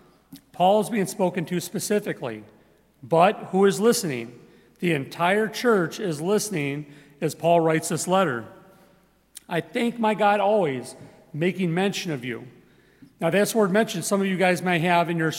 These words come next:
in your scriptures, "make remembrance." Paul makes remembrance often as he, as he writes people in his letters. He thanks them, making remembrance.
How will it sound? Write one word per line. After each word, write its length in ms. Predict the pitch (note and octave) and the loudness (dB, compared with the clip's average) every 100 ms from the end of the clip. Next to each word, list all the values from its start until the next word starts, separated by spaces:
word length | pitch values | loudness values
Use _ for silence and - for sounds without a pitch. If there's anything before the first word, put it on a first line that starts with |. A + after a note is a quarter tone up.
| - | -4
in 100 | F#3+ | -2
your 100 | D#3+ | -2
scriptures, 580 | C#3+ F#3+ F3+ F3 E3+ - - - - | -4 -4 -4 -4 -4 -6 -18 -20 -10
"make 340 | D3+ F#3 G#3 G#3 | 2 4 4 4
remembrance." 880 | G3 E3+ A3 G3+ D#3+ A2 - - - - _ _ _ _ _ _ - _ _ _ _ _ _ _ _ - | 4 6 6 6 2 0 -8 -12 -12 -20 _ _ _ _ _ _ -20 _ _ _ _ _ _ _ _ 0
Paul 200 | G#3 A#3 | 4 4
makes 320 | A3 A3+ - | 4 0 0
remembrance 640 | G#3 F3 G3+ G#3 G3 E3+ - - | 0 4 2 2 0 0 -6 -4
often 680 | F3+ F#3+ G#3 - F3 C3 A#2 - - | 4 6 6 2 -2 -2 -6 -14 -4
as 200 | F3 C#3+ | -4 -2
he, 220 | E3 F#3 | -4 -2
as 140 | E3 | -2
he 100 | D3 | -2
writes 280 | D#3 E3+ D#3+ | 0 0 -2
people 260 | - D#3+ E3 | -6 -4 -2
in 60 | |
his 140 | D3+ C3+ | -2 -2
letters. 400 | C#3+ A#2+ G#2+ - - - _ _ _ | -2 -2 -10 -16 -20 -20 _ _ _
He 140 | F3+ | -4
thanks 500 | E3 - A3+ B3 - | -4 2 2 2 0
them, 480 | F#3+ D#3 E3 E3+ E3 | 0 0 -2 -4 -2
making 360 | F#3 F3+ F#3 E3+ | 0 0 0 0
remembrance. 840 | E3+ D#3+ D#3+ C#3+ A#2+ A#2+ - | 2 2 0 -2 -4 -6 -12